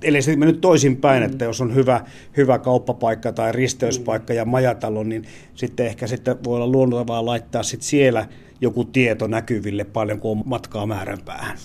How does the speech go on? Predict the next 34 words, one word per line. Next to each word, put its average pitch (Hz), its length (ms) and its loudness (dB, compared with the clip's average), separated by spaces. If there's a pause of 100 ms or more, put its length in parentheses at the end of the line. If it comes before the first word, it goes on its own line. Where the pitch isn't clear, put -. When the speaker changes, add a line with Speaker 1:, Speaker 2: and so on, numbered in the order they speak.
Speaker 2:
Hyvin 123 240 -2
mahdollista, 151 640 -2
ja 147 220 0
ei 127 220 -4
mikään 127 300 -4
tietenkään 131 380 -4
voinut 135 240 -4
estää, 147 440 -4
että 117 200 -14
jos 120 240 -10
on 151 100 -2
ollut 151 180 2
joku 127 160 -2
kilometripaikka 120 800 -8
ja, 127 200 -6 (840)
ää, 135 140 -2
tai 131 220 -4 (160)
kilometripylvään 127 800 -4
paikka 127 500 -8
ja 127 300 -6 (720)
siihen 131 340 -6
on 127 100 -6
sitten 135 180 -8
joku 135 160 -4
hyvä 151 200 -4
paikka 131 380 -8
ollut, 135 340 -2
ettei 135 240 -8
siihen 143 200 -6
ole 139 80 -6
sitten 156 280 -12
tullut 147 300 2
jokin, 117 280 -10
jotakin 123 340 -10